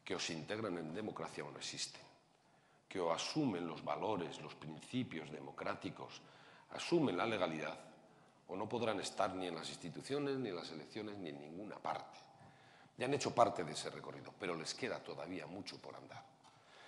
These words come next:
Y cuando empezamos a ver este fin del ciclo terrorista hay una cosa muy importante que nos corresponde, que es la memoria. Y eso que algunos llaman el relato de lo que ha pasado en este país.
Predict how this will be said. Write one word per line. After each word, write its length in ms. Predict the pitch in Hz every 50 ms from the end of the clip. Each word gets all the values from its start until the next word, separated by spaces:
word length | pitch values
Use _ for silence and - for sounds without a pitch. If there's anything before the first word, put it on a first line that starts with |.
| - - - - - - - - - - - - - - - - - _ - -
Y 120 | - 135 123
cuando 420 | 127 131 131 123 120 117 117 120
empezamos 600 | 117 113 - 107 - - 160 165 175 170 135 - 123
a 80 | 107
ver 200 | 107 139 135 120
este 840 | 113 107 - - - 104 101 92 85 80 76 71 65 - - - - - - - - - -
fin 440 | - - - 135 151 151 131 107 87
del 160 | 82 85 78
ciclo 320 | - - 139 117 127 127
terrorista 400 | 98 104 - 107 113 117 - 135
hay 60 | 127 123
una 140 | 110 110
cosa 180 | 92 117 113 131
muy 140 | 107 104 110
importante 600 | 110 90 87 80 82 - - 101 95 80 80 76
que 100 | 73 78
nos 140 | 76 73 -
corresponde, 600 | - 73 - - - - - - - - - - - - - - - - - - - - _ - - - - - - - - - - - _ _ _ -
que 100 | - 113
es 80 | 117 110
la 100 | 107 82
memoria. 540 | 80 78 73 80 87 85 69 64 64 - - - - - - - - - - _ _ _ _ _ _ - _ -
Y 100 | - 90
eso 160 | 98 95 123 98
que 60 | 90
algunos 280 | 87 90 101 95 90 85
llaman 240 | 95 95 98 92 82
el 120 | 76 71
relato 600 | - 71 71 71 73 76 76 73 - - 62 62
de 80 | 64 67
lo 120 | 67 71
que 100 | - 71
ha 60 | 69 -
pasado 420 | - - - - 67 65 62 60 60
en 60 | -
este 220 | - - - - -
país. 560 | - - - - - - - - - -